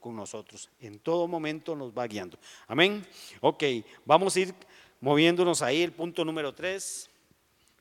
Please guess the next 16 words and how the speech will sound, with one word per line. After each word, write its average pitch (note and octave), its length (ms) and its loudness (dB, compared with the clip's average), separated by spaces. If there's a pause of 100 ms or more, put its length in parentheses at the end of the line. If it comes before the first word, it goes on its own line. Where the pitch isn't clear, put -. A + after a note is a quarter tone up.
Permítame C3 500 -12
pasar. D3 460 -14 (1800)
El E3 160 -4
consejo. F#3+ 500 -2 (1000)
¿Quieres E3+ 320 -2
obedecer F#3 360 0
la F3+ 100 -2
palabra? F#3 400 -4 (800)
El A#2+ 160 -8
consejo D3 560 -2
de D3+ 100 2
Dios. B2 400 -6 (460)
Y D3 100 -6
aquí D#3+ 180 -6
nos G3+ 120 -4
venimos G3+ 480 -4